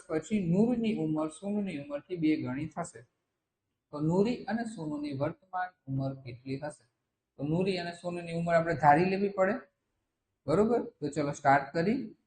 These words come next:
ધારો કે, ધારો કે નૂરીની ઉંમર, ધારો કે નૂરીની ઉંમર બરાબર એક્સ વર્ષ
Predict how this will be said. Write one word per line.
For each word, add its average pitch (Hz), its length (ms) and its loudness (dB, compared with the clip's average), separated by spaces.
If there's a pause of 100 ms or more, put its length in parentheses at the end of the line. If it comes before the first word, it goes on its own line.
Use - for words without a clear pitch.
(640)
ધારો 175 360 6
કે, 127 540 -4 (1900)
ધારો 123 400 2
કે 131 420 -8 (1600)
નૂરીની 175 680 4
ઉંમર, 156 280 0 (640)
ધારો 123 300 2
કે 131 440 -10 (1500)
નૂરીની 170 600 0
ઉંમર 135 420 0 (560)
બરાબર 143 580 2 (1300)
એક્સ 170 340 -4
વર્ષ 160 300 0